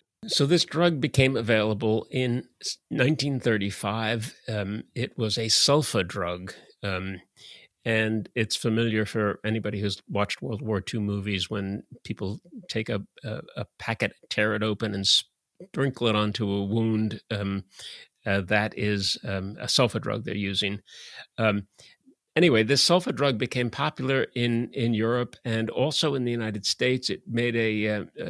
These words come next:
a sensation in the United States because Franklin Delano Roosevelt's son developed a, a very serious infection that put him near death. This was in Christmas nineteen thirty-five.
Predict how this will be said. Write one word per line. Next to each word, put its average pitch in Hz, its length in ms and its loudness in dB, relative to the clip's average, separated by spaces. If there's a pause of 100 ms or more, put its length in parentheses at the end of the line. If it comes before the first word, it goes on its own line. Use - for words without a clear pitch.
(120)
a 107 80 0
sensation 120 760 0
in 110 120 0
the 110 80 0
United 104 400 -4
States 117 400 0 (100)
because 101 640 -2 (320)
Franklin 113 460 2
Delano 101 340 0
Roosevelt's 104 580 -2
son 127 420 2
developed 104 460 -2
a, 110 160 0 (140)
a 110 100 -4
very 110 240 -2
serious 104 800 0
infection 110 600 0
that 104 260 -2
put 110 120 -6
him 101 220 0
near 101 240 0
death. 110 480 -2 (100)
This 104 240 -6
was 110 160 -10
in 98 220 -8 (420)
Christmas - 520 -2
nineteen 107 360 -4
thirty-five. 110 640 -2